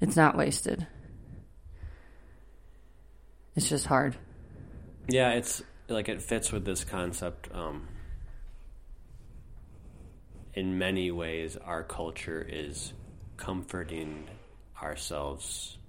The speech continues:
Speaker 2: to death.
Speaker 1: Mm.
Speaker 2: Um, and, right, like, we, we avoid, to the sense of, of becoming people in Wall-E, right? We avoid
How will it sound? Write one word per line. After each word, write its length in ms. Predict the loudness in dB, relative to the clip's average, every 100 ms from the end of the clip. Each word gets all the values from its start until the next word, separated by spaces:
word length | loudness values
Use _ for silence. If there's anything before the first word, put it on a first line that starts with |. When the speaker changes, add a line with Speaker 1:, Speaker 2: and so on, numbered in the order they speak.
| -16 -16 -18 -12
Speaker 2:
to 100 | -4
death. 380 | -2 -2 -6 -12 -18 -18 -18 -18 -20 -18 -14 8
Speaker 1:
Mm. 40 | 12
Speaker 2:
Um, 240 | 12 12 8 -4 -8 -8 -6 -2
and, 360 | 0 0 -4 -8 -14 -16 -18 -6
right, 240 | 0 0 0
like, 180 | -2
we, 300 | 0 0 0 -2
we 220 | -2 0
avoid, 640 | 0 2 4 4 2 -2 -6 -10 -10 -2
to 140 | -2
the 160 | 0 -2
sense 320 | -2 -2 -4
of, 260 | -4 -6 -10 -10 -10 -8 -8 -8 -10 -4
of 240 | -4 -4 -10 -14 -16 -8
becoming 400 | -4 -2 -2 6
people 320 | 8 8 6 -2
in 160 | -2
Wall-E, 440 | 0 0 0 -2 -6 -10 -8
right? 120 | -4 -2
We 140 | 0
avoid 640 | 0 0 0 2 2 -2